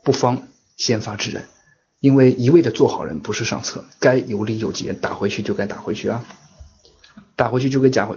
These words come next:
打回去啊。经常还有，好了，那么接下来就是要开始吐槽完了之后，我们一味的吐槽，那只是无能的表现，对吧？抱怨吐槽就是无能的表现。那么接下来我们就要进入新年规划了。今天是雨水佳节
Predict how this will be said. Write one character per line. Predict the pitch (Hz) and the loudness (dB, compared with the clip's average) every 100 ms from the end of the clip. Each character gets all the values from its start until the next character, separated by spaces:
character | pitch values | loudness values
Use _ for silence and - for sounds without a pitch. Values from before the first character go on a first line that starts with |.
| - | -6
打 | 104 | -4
回 | 110 | -4
去 | 113 120 | -2 -2
啊。 | 113 - | -4 0
经 | 156 | 2
常 | 147 143 | 4 2
还 | 127 | 4
有， | 131 110 - - - | 4 4 2 -10 -8
好 | - | 0
了， | 147 175 | 0 2
那 | |
么 | 180 170 | 2 4
接 | 180 | 4
下 | 160 | 6
来 | 139 143 143 | 6 6 4
就 | 139 | 2
是 | 139 | 4
要 | 135 131 | 4 4
开 | 139 | 2
始 | 127 117 110 | 2 4 2
吐 | 110 - 120 | 2 -2 0
槽 | 127 | 4
完 | 135 | 4
了 | 120 | 2
之 | 135 135 | 2 4
后， | 143 107 | 6 6
我 | 107 | 4
们 | 110 127 | 2 2
一 | 135 | 4
味 | 165 175 | 6 6
的 | |
吐 | - 104 | 4 -4
槽， | 104 101 | 0 2
那 | 110 | 2
只 | 110 - | 0 -4
是 | - 123 107 98 | -4 0 2 2
无 | 113 | 4
能 | 139 113 | 6 6
的 | 110 | 2
表 | 101 - | 0 -2
现， | - 78 | -4 -4
对 | 65 | -6
吧？ | 62 - - - - | -8 -14 -20 -6 4
抱 | 196 143 | 6 6
怨 | 127 | 4
吐 | - - | 0 -4
槽 | 110 104 | 0 0
就 | 107 | 2
是 | 113 104 | 0 0
无 | 101 139 | 0 2
能 | 101 | 2
的 | 98 | 2
表 | 113 | -2
现。 | 113 - 71 - _ - | -2 -4 -4 -8 _ -2
那 | 110 | 0
么 | |
接 | 113 | 2
下 | 127 113 | 2 2
来 | 87 | 0
我 | |
们 | 71 101 | -2 0
就 | 107 | 2
要 | 98 | 2
进 | 113 101 | -2 -4
入 | 101 - | -4 -2
新 | - 123 113 | -2 0 0
年 | 104 | 0
规 | 113 | 0
划 | 117 113 | 0 -2
了。 | - - - - - | -6 -14 -20 -10 2
今 | 185 | 4
天 | 202 156 | 6 4
是 | 123 | 2
雨 | 113 175 | 2 2
水 | - 120 | 2 0
佳 | - 117 | 0 0
节 | 110 92 | 0 -4